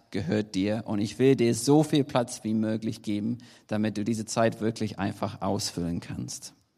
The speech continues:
Aber vielleicht bist du heute Morgen hier und du fühlst dich eher wie Zacharias im Tempel. Du fühlst dich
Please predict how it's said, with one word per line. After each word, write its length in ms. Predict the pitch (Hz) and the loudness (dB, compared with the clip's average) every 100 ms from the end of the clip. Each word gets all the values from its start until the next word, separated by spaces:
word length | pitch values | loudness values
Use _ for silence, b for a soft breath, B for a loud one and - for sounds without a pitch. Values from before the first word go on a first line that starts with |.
| b b b b b b _ _ _ _ - - - | b b b b b b _ _ _ _ -18 -18 0
Aber 200 | 117 120 | 6 8
vielleicht 320 | 123 151 175 | 10 10 10
bist 180 | - 151 | 6 4
du 120 | 139 | 6
heute 220 | 131 131 117 | 6 6 6
Morgen 280 | 101 123 | 2 4
hier 500 | 120 117 147 143 131 135 B B B B | 2 4 6 6 4 0 B B B B
und 140 | 127 123 | -4 -4
du 80 | |
fühlst 320 | 117 131 147 143 | 0 2 2 2
dich 200 | 123 120 | 2 6
eher 420 | 127 120 120 113 | 8 8 6 4
wie 100 | 113 | -2
Zacharias 800 | - 104 87 - 107 101 - - | 0 -2 -4 -2 0 0 -2 -8
im 220 | 95 107 | -6 -4
Tempel. 420 | - 98 - 82 | -4 -6 -6 -8
Du 100 | 107 | -8
fühlst 320 | - 135 139 135 | -2 0 0 0
dich 220 | 120 | -4